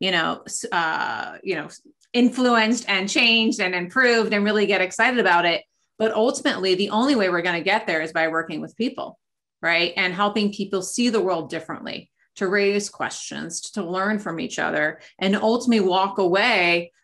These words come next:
um, with questions in the way that Edwin started with us is,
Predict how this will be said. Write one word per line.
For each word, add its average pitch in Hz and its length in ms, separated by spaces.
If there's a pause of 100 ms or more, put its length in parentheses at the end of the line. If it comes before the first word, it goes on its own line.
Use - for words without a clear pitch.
(120)
um, 190 400
with 220 180
questions 254 520
in 214 60
the 226 60
way 233 220
that 233 320
Edwin 269 280
started 247 400
with 233 140
us 294 220
is, 175 180